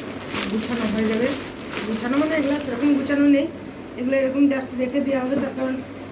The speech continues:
এগুলা সবগুলো কাচতে হবে, কাচে আয়রন, কেচে আয়রন করতে হবে, তারপরে প-,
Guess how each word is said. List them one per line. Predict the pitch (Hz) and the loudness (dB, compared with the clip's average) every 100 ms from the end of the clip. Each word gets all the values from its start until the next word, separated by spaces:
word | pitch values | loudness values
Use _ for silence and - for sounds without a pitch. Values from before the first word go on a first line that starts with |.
| - | -6
এগুলা | 233 262 262 262 | -2 0 0 -2
সবগুলো | 247 240 262 277 269 - - | -4 -4 0 2 2 -4 -6
কাচতে | 247 - 294 | -6 -4 -2
হবে, | 285 285 | 0 0
কাচে | 240 285 | -2 -2
আয়রন, | 254 247 269 240 220 | 0 0 0 -2 -2
কেচে | 254 254 269 | -2 -2 0
আয়রন | 254 254 277 | 0 0 -2
করতে | 285 - | -2 -2
হবে, | 285 330 - - - - | 0 -2 -4 -10 -10 -8
তারপরে | 240 226 254 277 | -6 -4 -2 -2
প-, | 262 254 | -2 -2